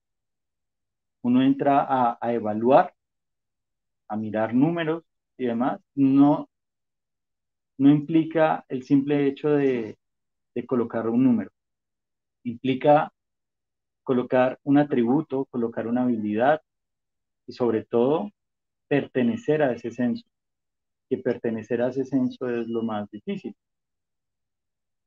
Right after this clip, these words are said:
Y es pertenecer a ese pueblo que Adonai tiene escogido, ese remanente que Adonai tiene seleccionado para poder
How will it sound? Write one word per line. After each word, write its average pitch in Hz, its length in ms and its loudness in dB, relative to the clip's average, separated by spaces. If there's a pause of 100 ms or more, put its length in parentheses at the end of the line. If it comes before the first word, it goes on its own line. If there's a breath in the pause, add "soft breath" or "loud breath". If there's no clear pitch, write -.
(380)
Y 110 120 -4
es 107 460 -4 (720)
pertenecer 127 720 -2
a 160 60 2
ese 147 180 -6
pueblo 127 520 -4 (600)
que 104 360 -8 (1300)
Adonai 120 640 0
tiene 143 340 4
escogido, 120 680 -2 (720)
ese - 200 -4
remanente 135 760 2
que 110 400 -4 (800)
Adonai 117 560 0
tiene 139 300 6
seleccionado 127 760 -2 (1120)
para 120 260 0
poder 113 540 -2